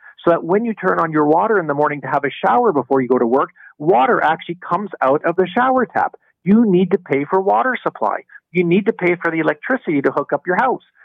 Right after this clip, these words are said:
When you look out your window and you see people driving up and down a street, it's because that money has been collected by the city to pay for the roads and the traffic lights and the computers and all those things that all of us need in order to live in a house.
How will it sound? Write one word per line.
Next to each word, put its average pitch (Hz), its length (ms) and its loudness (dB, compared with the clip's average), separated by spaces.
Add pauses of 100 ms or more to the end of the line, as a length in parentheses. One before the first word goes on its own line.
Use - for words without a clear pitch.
(140)
When 151 120 -4
you 165 100 2
look 190 220 0
out - 140 -2
your 175 120 0
window 202 320 0
and 147 100 -4
you 139 80 -4 (100)
see 185 140 -4
people 180 260 -4
driving 170 420 -2
up 175 140 -2
and 165 100 -4
down 165 200 -2
a 147 40 -6
street, 233 380 -6 (380)
it's 190 200 2
because 180 300 -2 (200)
that 165 320 0
money 156 480 -4 (100)
has 151 220 -2
been 139 140 -8
collected - 540 -2
by 131 140 -2
the 127 120 -4 (120)
city 139 260 2 (280)
to 143 60 0
pay 151 300 -2
for 139 120 -6
the 127 100 0
roads 143 480 0 (100)
and 120 100 -8
the 110 60 -4
traffic 147 480 -4
lights 160 240 0 (100)
and 117 120 -6
the 107 60 -4
computers 160 540 -2 (360)
and 165 140 0
all 233 360 2
those 180 220 2 (100)
things 160 380 -2
that 165 180 0
all 214 260 2
of 180 80 0
us 156 120 0 (100)
need 127 320 -4
in 147 140 -4
order 143 200 2
to 160 160 -4
live 127 220 0
in 131 80 0
a 160 80 -4
house. - 300 -4